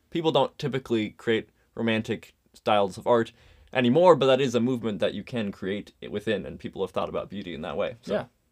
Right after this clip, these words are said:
Speaker 2: yeah.
Speaker 1: Yeah, I, you, you touched on some,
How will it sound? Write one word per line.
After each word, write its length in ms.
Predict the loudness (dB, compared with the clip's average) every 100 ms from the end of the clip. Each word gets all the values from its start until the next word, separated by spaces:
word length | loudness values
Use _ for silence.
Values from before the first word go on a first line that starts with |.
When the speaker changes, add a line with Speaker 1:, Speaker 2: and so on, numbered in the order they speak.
| _ -12
Speaker 2:
yeah. 180 | -10 -10 _ _ _ _ _ _ _ _ -20 _ _ _ _ _ _ _
Speaker 1:
Yeah, 200 | 4 6
I, 280 | 8 8 6 -2 _ _ _ _
you, 140 | -6 -6
you 140 | -2
touched 320 | 0 0 2
on 280 | 2 2 -2
some, 420 | -2 0 0 -2